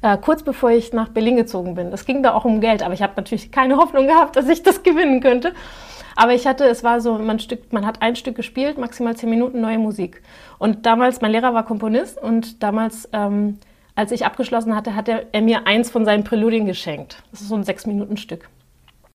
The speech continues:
Und ich habe gedacht, „Komm, das spiele ich jetzt für das Wett-, für den Wettbewerb.“ Und dann hatte ich das auch geübt und dann der Tag vor diesem, vor dieser Vorrunde,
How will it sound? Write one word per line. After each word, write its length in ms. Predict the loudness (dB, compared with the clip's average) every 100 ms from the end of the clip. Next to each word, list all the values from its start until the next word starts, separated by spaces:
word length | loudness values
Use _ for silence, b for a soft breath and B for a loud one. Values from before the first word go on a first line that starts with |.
| _ -4
Und 60 | -2
ich 80 |
habe 100 | -2
gedacht, 260 | -4 -6 -8
„Komm, 140 | -10 -8
das 100 | -6
spiele 180 | -4 -2
ich 60 |
jetzt 160 | -4 -6
für 80 | -12
das 200 | -8 -8
Wett-, 180 | -8 -4
für 120 | -4
den 160 | -2
Wettbewerb.“ 560 | -2 -2 -4 -6 -8 -10 B B B B B B B
Und 140 | 2
dann 260 | 2 2 0
hatte 180 | 0 -2
ich 140 | -2
das 180 | -6 -6
auch 180 | -10 -6
geübt 360 | -2 -2 -2
und 100 | -2
dann 180 | 0 -2
der 120 | -6
Tag 300 | -4 -2 -2
vor 200 | -2 -2
diesem, 380 | -2 -2 -2 -2
vor 120 | -2
dieser 160 | -6 -6
Vorrunde, 720 | 0 4 4 2 0 -2